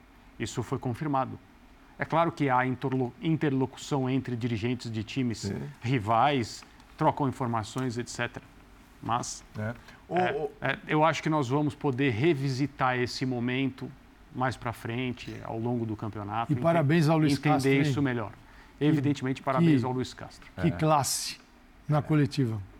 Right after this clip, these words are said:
Speaker 2: Aliás,
Speaker 3: Que
Speaker 2: só
Speaker 3: falou de futebol, falou de futuro, falou do passado. É, <laughs> distribuiu uma, né,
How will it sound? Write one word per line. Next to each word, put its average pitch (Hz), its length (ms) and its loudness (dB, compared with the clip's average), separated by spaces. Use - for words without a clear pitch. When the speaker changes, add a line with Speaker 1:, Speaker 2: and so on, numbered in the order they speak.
Speaker 2:
Aliás, 117 220 0
Speaker 3:
Que - 60 -10
Speaker 2:
só 127 240 -4
Speaker 3:
falou 160 280 4
de 143 120 4
futebol, 143 560 2
falou 139 360 0
de 120 200 0
futuro, 147 440 2
falou 135 220 0
do 131 100 2
passado. 139 640 2
É, 127 320 -2
<laughs> 135 480 0
distribuiu 139 720 4
uma, 120 220 -4
né, 143 260 2